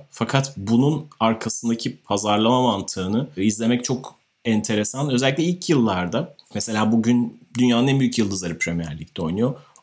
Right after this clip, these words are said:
O dönem için bu sayı çok daha az. Fakat o yıldızların bile nasıl hikayelerini yarattıklarını, mesela ilk sene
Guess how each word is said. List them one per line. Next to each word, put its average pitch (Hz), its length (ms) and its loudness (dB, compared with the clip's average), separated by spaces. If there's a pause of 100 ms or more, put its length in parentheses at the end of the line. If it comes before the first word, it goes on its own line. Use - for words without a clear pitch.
O 131 160 2
dönem 143 260 2
için 147 360 -4 (300)
bu 127 120 2
sayı 143 280 0
çok 151 260 -2
daha 120 200 0
az. 131 340 -2 (320)
Fakat 147 480 0 (260)
o 160 120 6
yıldızların 147 800 2
bile 127 400 0 (100)
nasıl 117 340 0
hikayelerini 104 760 0
yarattıklarını, 90 680 -4
mesela 98 280 -4
ilk 131 280 0
sene 120 520 0